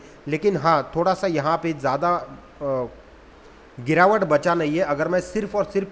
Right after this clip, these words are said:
P ratio की बात करूँ। option chain की अगर मैं बात करूँ तो मुझे ऐसा लगता है कि यहाँ पे थोड़ा सा जो मामला है वो बुल्स के फेवर में है और हो सकता है यहाँ पे एक upside आएगा, लेकिन जैसा मैंने आपसे कहा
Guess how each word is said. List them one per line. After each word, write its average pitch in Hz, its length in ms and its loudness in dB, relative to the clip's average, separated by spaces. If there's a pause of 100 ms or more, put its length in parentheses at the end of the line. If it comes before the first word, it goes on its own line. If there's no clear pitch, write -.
P 196 160 -2
ratio 170 280 -2
की 160 120 -6
बात 117 260 -4
करूँ। 98 160 -12 (520)
option 214 280 0
chain 214 240 0
की 226 80 0
अगर 202 200 4
मैं 202 140 2
बात 165 200 2
करूँ 175 220 0
तो 175 120 -4
मुझे 160 220 0
ऐसा 165 180 -2
लगता 147 240 -2
है 156 60 0
कि 160 120 -6
यहाँ 143 400 0
पे 143 180 0 (120)
थोड़ा 156 200 2
सा 170 320 0 (380)
जो 151 120 0
मामला 151 380 2
है 135 200 -2 (340)
वो 160 360 2 (1500)
बुल्स 190 320 4
के 220 120 0
फेवर 160 340 2
में 151 120 2
है 170 80 2
और 175 140 2
हो 147 200 -2
सकता 185 280 -2
है 180 60 0
यहाँ 151 320 0
पे 180 100 2
एक 180 120 -6 (220)
upside 185 420 0
आएगा, 139 300 0 (320)
लेकिन 156 240 2
जैसा 151 300 2
मैंने 185 160 2
आपसे 165 260 -2
कहा 143 240 -2